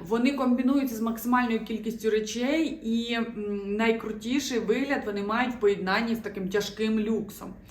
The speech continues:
І взагалі зараз, е, а, спортивні такі бренди, вони витісняють, е, люкс.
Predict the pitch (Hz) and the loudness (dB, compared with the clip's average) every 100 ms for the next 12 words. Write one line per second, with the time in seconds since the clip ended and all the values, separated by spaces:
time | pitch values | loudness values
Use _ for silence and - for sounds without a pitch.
0 | - 277 269 240 214 247 277 302 277 214 | -16 -12 -10 -8 0 4 4 4 4 4
1 | 233 233 226 208 190 185 196 190 180 175 | 4 4 4 2 0 -4 -2 0 0 -4
2 | - - - - - - - - 214 190 | -10 -18 -20 -20 -20 -20 -20 -10 -2 4
3 | 185 180 180 - 226 220 285 277 202 190 | 4 4 0 0 0 0 0 0 0 -2
4 | 190 - 196 165 202 226 339 320 220 208 | -4 -6 -6 -4 0 4 4 4 0 -2
5 | - - 226 - 196 214 285 254 185 254 | -10 -16 -16 -6 -2 2 2 2 -2 -2
6 | 254 247 - 233 226 240 269 277 269 - | -2 -6 -4 0 4 6 4 4 0 -2
7 | 233 226 208 208 233 226 - - | 0 0 0 0 0 0 -2 -14